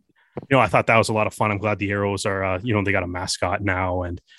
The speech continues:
um, you know, I thought, uh, you know, some of the discussion that you guys had was super interesting. I liked what you guys were talking about with the, uh, last names on the back of the jerseys and stuff. And I think, you know, looking at some of the guys that got signed across the M L R this week, I mean,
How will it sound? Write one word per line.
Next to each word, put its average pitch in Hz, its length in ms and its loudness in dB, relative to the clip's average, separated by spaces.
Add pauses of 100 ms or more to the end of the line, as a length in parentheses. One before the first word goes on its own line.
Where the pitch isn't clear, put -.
(420)
um, 107 420 6
you 143 60 4
know, 185 80 8
I 170 60 4
thought, 208 240 4
uh, 170 280 4
you 175 60 0
know, 170 80 2
some 170 140 0
of 147 60 2
the 135 40 0
discussion 135 520 -2
that 123 100 -2
you - 120 -8
guys 127 120 -4
had 131 180 -2
was 135 120 -4
super 117 260 -4
interesting. 160 440 -2
I 123 60 2
liked 110 220 2
what - 100 -6
you 123 80 -2
guys 110 160 2
were 101 80 -2
talking 98 380 -2
about 104 160 2
with 101 140 -8
the, 92 180 -4
uh, 87 180 -8 (420)
last 110 320 2
names 113 260 0
on 110 60 0
the 95 60 -2
back 107 260 0
of 104 60 -2
the 92 80 -2
jerseys 113 520 -2
and 120 80 -2
stuff. 180 320 0
And 117 40 4
I 98 60 0
think, 98 280 -6 (520)
you 123 40 0
know, 113 60 6
looking 120 220 4
at 107 80 0
some 143 100 6
of 113 60 4
the 101 40 4
guys 104 260 2
that 110 40 -4
got - 160 -4
signed 104 340 0
across - 320 -4
the 107 60 -6
M 98 100 -2
L 90 140 -4
R 104 140 2
this 101 260 -4
week, 117 240 0
I 95 80 0
mean, 92 240 -4